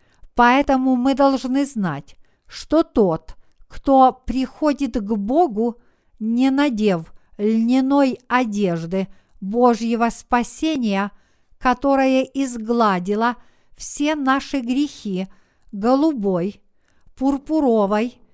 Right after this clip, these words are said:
и червленой нитями, будет предан смерти. Это вера, которая оберегает нас от смерти, когда мы приходим к Богу, есть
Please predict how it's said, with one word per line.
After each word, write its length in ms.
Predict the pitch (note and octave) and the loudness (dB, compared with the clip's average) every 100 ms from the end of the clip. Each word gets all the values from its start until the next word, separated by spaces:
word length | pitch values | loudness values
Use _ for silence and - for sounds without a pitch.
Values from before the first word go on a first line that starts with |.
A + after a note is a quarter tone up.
| _ _ | _ _
и 200 | - C4+ | -4 -4
червленой 880 | C4 - D4+ D#4 C4 A3+ G#3 G#3 A3 | -4 -2 -2 0 -2 -2 -2 -2 -2
нитями, 760 | A#3 C4 F4 - E4 D4+ D4+ C#4+ _ _ _ | -2 -4 -6 -4 -4 -4 -6 -8 _ _ _
будет 640 | G3+ B3 B3 A3 A3+ - - | -6 -2 0 0 -2 -6 -18
предан 640 | - A3 A3 B3+ C4 C4 B3 | -6 -2 0 0 0 -2 -6
смерти. 840 | - - G#3 F3+ D3 - - C#3+ - _ _ _ _ _ _ _ _ | -8 -8 -6 -4 -6 -10 -12 -14 -16 _ _ _ _ _ _ _ _
Это 380 | B3 B3 B3 A#3+ | 0 0 2 0
вера, 600 | G#3 C#4 D#4 G#3+ G3 A3 _ _ - | 0 0 0 2 -2 -4 _ _ -6
которая 720 | A#3+ A#3+ - C#4+ C#4 C4+ C4+ - | -2 -2 2 2 4 2 0 0
оберегает 1040 | B3+ A3 C4 D4 B3 G#3 G3 F#3 F#3 - A3 | -2 2 0 0 0 0 0 0 -4 -8 -6
нас 440 | G#3+ A3 G#3 - - | -2 -2 -4 -8 -6
от 220 | A3+ - | -6 -6
смерти, 880 | - B3+ A#3+ G#3+ E3+ - - C#4 - _ _ - - | -8 -6 -4 -2 -4 -6 -6 -6 -8 _ _ -20 0
когда 420 | B3+ A#3+ B3+ C4 | 0 2 2 2
мы 220 | C4 C4+ | 2 -2
приходим 800 | C4+ C4+ C4+ - B3+ A3 A#3 A#3 | -2 -2 -2 0 0 0 0 -2
к 200 | G3+ A3 | -2 -4
Богу, 640 | G3+ C#4 E4 G#3+ A#3+ A#3+ _ _ _ _ _ | 0 2 2 0 -2 -4 _ _ _ _ _
есть 580 | A#3 B3+ C#4 - - | -4 -2 -2 -2 -10